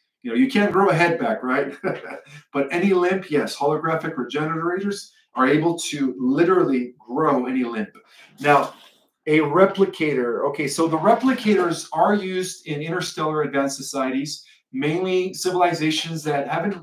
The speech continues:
yet fully realized how to use the light body technology, which is the inner software. So they still depend on external technology. So the replicators are pretty much three D printing on steroids.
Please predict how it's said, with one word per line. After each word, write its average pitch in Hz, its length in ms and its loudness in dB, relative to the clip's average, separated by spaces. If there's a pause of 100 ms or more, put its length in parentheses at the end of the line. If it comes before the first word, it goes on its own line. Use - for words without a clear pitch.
yet - 540 -6
fully 196 300 2
realized 160 800 -2 (300)
how 156 200 0
to 170 120 2
use 160 560 -4
the 135 80 -2
light 139 280 4
body 127 220 -2
technology, 123 500 -6
which 113 200 -10
is 117 120 -10
the 131 120 -6
inner 143 160 -2
software. 165 540 -2 (260)
So 151 200 2
they 147 140 4
still 190 280 0
depend 170 400 0
on 170 120 4
external 151 420 -4
technology. 123 640 -6 (400)
So 165 360 2
the 151 80 0
replicators 202 920 0
are 147 140 -2
pretty 190 280 -2
much - 560 -2 (800)
three 190 280 -2
D 185 240 -4
printing 165 500 -4
on 127 160 0
steroids. 107 800 -6